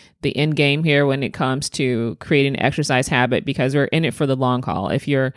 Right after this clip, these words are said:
focused on perfection, you're going to be missing out on progress. So in summary, my hope is that you will be able to break out of the all or nothing mindset and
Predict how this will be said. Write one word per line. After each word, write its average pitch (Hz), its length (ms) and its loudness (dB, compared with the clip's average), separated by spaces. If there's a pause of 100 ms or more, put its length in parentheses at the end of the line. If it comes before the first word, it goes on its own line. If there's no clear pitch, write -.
(280)
focused 175 420 0
on 147 160 2
perfection, 143 760 0
you're 135 120 -4
going 127 300 -2
to - 120 -4
be 131 120 0
missing 135 360 -2
out 127 160 -2
on 107 120 -6
progress. 92 680 -4 (680)
So 170 120 -2
in 190 80 2
summary, 240 540 4
my 190 220 4
hope - 520 2
is 185 120 0
that 175 320 2
you 190 140 2
will 185 100 4
be 180 160 0
able 156 220 0
to 147 500 -2
break 170 340 0
out 151 160 0
of 160 160 0
the 147 260 2
all 151 160 4
or 160 60 4
nothing 156 480 0
mindset 131 600 -2 (360)
and 151 240 -2